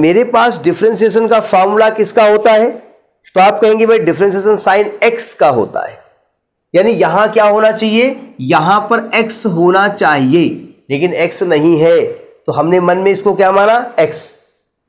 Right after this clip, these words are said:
Sine x, ये पूरा x है, मन में मानेंगे, जहां जरूरत पड़ेगी वो लिखेंगे यही हम। Sine x का डिफरेंशिएशन cos x, x मतलब एक्स स्क्वायर प्लस फ़ाइव।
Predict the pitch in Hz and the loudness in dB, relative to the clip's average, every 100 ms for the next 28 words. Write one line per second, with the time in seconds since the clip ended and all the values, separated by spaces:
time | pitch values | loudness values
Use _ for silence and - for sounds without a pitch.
0 | _ _ _ - - 190 220 233 - 208 | _ _ _ -18 0 2 2 0 -2 -4
1 | - - 175 185 208 214 214 180 120 135 | -6 -6 -4 0 0 0 -2 -4 0 0
2 | 185 208 202 202 226 233 180 185 160 190 | 0 0 2 2 2 0 2 0 2 0
3 | 196 208 208 220 185 170 165 190 180 170 | 0 -2 2 2 2 0 0 0 2 2
4 | 139 104 - - _ _ - 151 175 196 | 0 -2 -8 -20 _ _ -4 -2 0 0
5 | 196 - 196 185 170 214 214 214 240 254 | -4 -2 -2 0 -2 0 0 0 0 0
6 | 277 - _ _ 156 165 175 214 - - | -2 -14 _ _ -2 2 2 0 -4 -4
7 | 180 180 - - 170 175 208 196 202 226 | -4 -4 -14 -6 -6 -6 -4 -4 -2 -4
8 | 233 180 175 - 175 - 160 156 156 156 | -2 -6 -6 -6 -6 -4 -2 0 0 -2
9 | 185 208 - 151 117 | -4 -4 -6 -4 -4